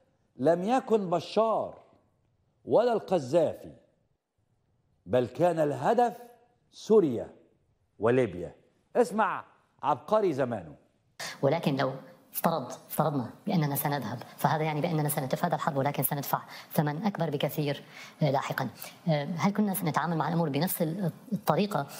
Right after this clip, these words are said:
Speaker 2: آه، الطريقة، آه، ممكن يكون هناك طرق مختلفة لنفس الهدف. المهم ما هي السياسة وما هي الرؤية الوطنية. آه، رؤيتنا كانت هي الدفاع عن المصالح السورية، الدفاع عن سوريا في وجه الإرهاب، الدفاع عن استقلالية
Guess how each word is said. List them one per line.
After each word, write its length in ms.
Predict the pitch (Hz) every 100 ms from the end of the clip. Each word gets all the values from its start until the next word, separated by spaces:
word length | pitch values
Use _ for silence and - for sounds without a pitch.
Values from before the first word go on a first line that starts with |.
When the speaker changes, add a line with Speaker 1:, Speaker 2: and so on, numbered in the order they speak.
| - - - -
Speaker 2:
آه، 180 | 175 -
الطريقة، 420 | - 180 233 202
آه، 300 | 190 190 170
ممكن 260 | 170 202 160
يكون 180 | 156
هناك 140 | 170 165
طرق 240 | 180 170
مختلفة 400 | 139 - 156 -
لنفس 260 | 123 143 -
الهدف. 240 | 143 135
المهم 300 | 170 143 147
ما 100 | 165
هي 80 | 170
السياسة 480 | 156 147 139 131 165 - -
وما 140 | 151 156
هي 120 | 160
الرؤية 180 | 165 160
الوطنية. 520 | 131 131 143 139 120 120 - - -
آه، 280 | 143 135 143
رؤيتنا 280 | 202 196
كانت 300 | 160 175 170
هي 100 | 165
الدفاع 540 | 160 143 - 151 123 113
عن 180 | 147 143
المصالح 360 | 147 143 151 139
السورية، 400 | - 147 156 165 - 165
الدفاع 300 | 147 147 143
عن 100 | 135
سوريا 220 | 160 151
في 140 | -
وجه 160 | 143 160
الإرهاب، 280 | 151 151 175 - -
الدفاع 460 | 180 135 147 196 180 - -
عن 100 | 165
استقلالية 580 | 160 - - 156 170